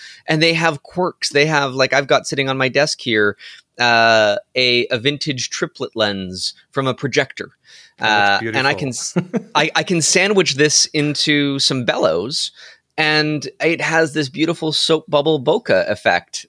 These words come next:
Speaker 1: that requires nothing from, uh, m-, at least my living memory, because this was made before I was born in, like, the late seventies or so. Um,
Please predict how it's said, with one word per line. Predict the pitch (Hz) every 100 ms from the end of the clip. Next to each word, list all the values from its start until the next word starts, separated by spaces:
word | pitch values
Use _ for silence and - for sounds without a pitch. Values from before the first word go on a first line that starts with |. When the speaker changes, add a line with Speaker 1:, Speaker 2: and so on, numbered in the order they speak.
| -
Speaker 1:
that | 120 120 - - - -
requires | 135 - 156 160 160 147 135
nothing | 143 180 208 214 208 208 196 - - _
from, | - - 165 156 156 156 156 - _ _ _ -
uh, | 110 - _ _
m-, | 127 147 -
at | 143
least | 147 160 135
my | 117 160
living | 220 92 92
memory, | 90 95 120 160
because | 131 127 117
this | 151
was | 123 113
made | 135
before | 135 131 147
I | 165
was | 165
born | 190 247 85 80 -
in, | 123 120 -
like, | 123 -
the |
late | 127 131
seventies | - 180 143 85 82
or | -
so. | - - - - - - - -
Um, | 123 120 113 107